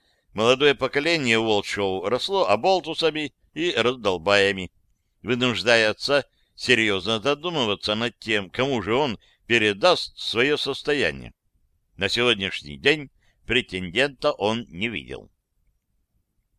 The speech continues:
Сейчас сын Гримсби Уолшоу от второго брака, молодой лорд Кевин Уолшоу, студент Лондонской школы экономики. Свою альма-матер последний раз он навещал, давно это было,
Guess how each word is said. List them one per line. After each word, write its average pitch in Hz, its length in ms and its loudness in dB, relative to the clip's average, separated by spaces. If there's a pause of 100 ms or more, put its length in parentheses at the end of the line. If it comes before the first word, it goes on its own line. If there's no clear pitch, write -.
Сейчас 135 600 2
сын 123 420 -2 (260)
Гримсби 127 640 0
Уолшоу 123 800 0 (300)
от 104 140 -2
второго 117 340 2
брака, 101 560 0
молодой 120 480 0
лорд 139 440 0
Кевин 110 440 2
Уолшоу, 98 600 -2 (420)
студент 147 520 0
Лондонской 120 540 0
школы 147 420 2
экономики. 95 680 -2 (640)
Свою 117 380 2
альма-матер 107 680 6
последний 101 460 -4
раз 113 260 2
он 101 180 -6
навещал, 110 640 2 (480)
давно 104 680 0
это 76 180 -8
было, 53 280 -12